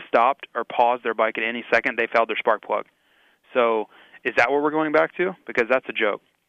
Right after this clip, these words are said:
Fifty dollar a gallon gas, and, and your bikes won't even run on it. Um, so I just think there's a lot of factors you'd have to look at before you'd even consider something like that, to do it here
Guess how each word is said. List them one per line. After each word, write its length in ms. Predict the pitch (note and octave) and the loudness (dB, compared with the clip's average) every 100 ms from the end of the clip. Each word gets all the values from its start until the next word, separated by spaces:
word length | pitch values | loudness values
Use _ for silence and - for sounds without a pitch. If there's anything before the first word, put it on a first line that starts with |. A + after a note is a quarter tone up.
| _ _ - | _ _ -4
Fifty 200 | C3 B2+ | -2 0
dollar 220 | A#2 A2+ | 2 2
a 40 | |
gallon 260 | A2 A2+ G#2+ | 0 -4 -2
gas, 400 | A2+ A2+ A2 G#2+ - | 0 2 2 -2 -6
and, 400 | G#2+ G#2 G2+ G#2 - | -8 -8 -10 -16 -6
and 280 | A2 G#2 | -4 -2
your 120 | G#2 G#2 | -2 0
bikes 240 | A2 A2 | 2 0
won't 140 | A#2 A2 | -4 -6
even 140 | G#2+ | -4
run 260 | G#2 G#2+ A2 | -2 -2 0
on 140 | G#2+ | -2
it. 140 | G#2+ G#2+ _ _ _ _ _ | -2 -6 _ _ _ _ _
Um, 500 | G#2 G#2 G2+ G2+ G2+ G2 _ _ _ _ _ _ _ _ - | -2 0 2 0 -4 -10 _ _ _ _ _ _ _ _ -4
so 80 | - | 0
I 40 | |
just 160 | C3 C3 | 0 -2
think 120 | C#3 | -4
there's 140 | B2+ A#2 | -2 0
a 60 | |
lot 160 | A2 A2 | 2 0
of 40 | |
factors 360 | - A2+ - G#2+ | 0 -2 -2 -10
you'd 100 | G#2 | -4
have 120 | G#2 | -6
to 100 | - | -4
look 160 | G#2+ A2+ | -4 0
at 140 | G#2+ | -2
before 220 | G#2 - A2+ | -4 -4 -4
you'd 80 | A2 | -4
even 160 | G#2 | -8
consider 400 | G2 G2 - A#2+ G#2+ | -14 -6 0 0 -2
something 220 | G#2+ G#2 | -8 -6
like 220 | G#2 G2+ | -6 0
that, 240 | G#2+ G#2 - - - - | 0 0 -4 -16 -20 -10
to 80 | B2+ | 0
do 140 | C3+ | 0
it 80 | A2+ - | 0 -2
here 320 | C#3 A2+ G#2+ | 0 2 0